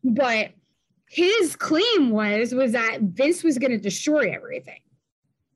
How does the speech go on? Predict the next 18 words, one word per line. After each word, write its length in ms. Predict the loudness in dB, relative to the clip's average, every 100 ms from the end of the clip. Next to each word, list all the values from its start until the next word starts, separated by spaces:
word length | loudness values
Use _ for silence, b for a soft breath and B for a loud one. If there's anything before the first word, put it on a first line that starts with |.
| _
And 180 | 0 2
we 160 | 4 4
always 260 | 2 2
have 180 | 0 -2
this 180 | -4 -2
talk 320 | -2 -2 -2
about 440 | -2 -2 -2 -4 b b b b _ _ _ _ -2
anything 400 | 0 2 2 2
that 120 | 2
was 120 | -2
popular 920 | -2 -4 -2 0 2 2 2 0 -4 _ _ _ _ _ _ -4
in 160 | 2 4
W 240 | 4 2
W 240 | 2 2 0
E 160 | 0
during 300 | 0 0 0
Attitude 420 | 0 -2 -2 -2
Era 540 | 0 2 2 2 0